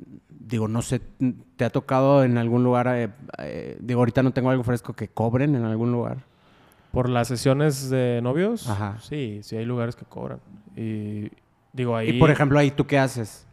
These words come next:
Speaker 2: yo les, o sea, yo, yo facilito la información al cliente, decirle, "¿Sabes qué? Mira, este es el teléfono del lugar donde te quieres tomar las fotos. Creo que cobran un aproximado de
Speaker 1: X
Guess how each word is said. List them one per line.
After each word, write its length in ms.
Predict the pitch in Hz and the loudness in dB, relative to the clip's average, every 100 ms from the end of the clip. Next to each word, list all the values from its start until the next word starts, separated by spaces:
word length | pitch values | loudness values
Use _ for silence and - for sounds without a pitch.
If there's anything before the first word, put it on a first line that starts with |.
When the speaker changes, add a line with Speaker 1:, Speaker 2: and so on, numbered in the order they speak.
| _ - 147 | _ -20 -12
Speaker 2:
yo 260 | 120 131 127 | 0 4 4
les, 380 | 127 131 127 - - | 2 0 -6 -14 -8
o 80 | 131 | -2
sea, 80 | |
yo, 160 | 135 143 - 143 | 2 2 0 -2
yo 160 | 139 | -2
facilito 540 | 139 175 170 147 147 180 | 0 0 0 -2 -2 -2
la 80 | 175 | -2
información 520 | 147 127 120 131 135 | -2 -2 -2 -2 -2
al 80 | 147 | -2
cliente, 320 | - 156 165 | 0 0 2
decirle, 240 | 160 131 117 | 2 0 0
"¿Sabes 240 | 123 131 | -2 -2
qué? 140 | 165 165 | 0 2
Mira, 220 | 156 139 | 2 2
este 200 | 127 139 | 0 0
es 60 | 139 | 0
el 80 | |
teléfono 420 | 127 120 117 135 131 | 0 0 2 2 2
del 80 | 117 | 2
lugar 220 | 110 113 | 2 2
donde 160 | 120 120 | 0 -2
te 100 | 113 | -4
quieres 220 | 117 113 | -6 -4
tomar 200 | 113 113 | -4 -4
las 140 | 113 | -4
fotos. 420 | 139 170 196 196 - _ _ _ _ _ _ | -4 -2 -2 -2 -8 _ _ _ _ _ _
Creo 520 | 135 131 135 180 202 - _ _ | -2 2 2 2 -2 -8 _ _
que 100 | - | -18
cobran 560 | 110 120 120 123 127 127 - | -6 -4 -2 -2 -6 -10 -8
un 160 | 127 | -4
aproximado 720 | 143 139 123 - 110 110 127 127 | -2 -2 -4 -6 -6 -2 0 0
de 440 | 113 107 101 104 - | 0 -2 -4 -8 -10
Speaker 1:
X 140 | 120 | -10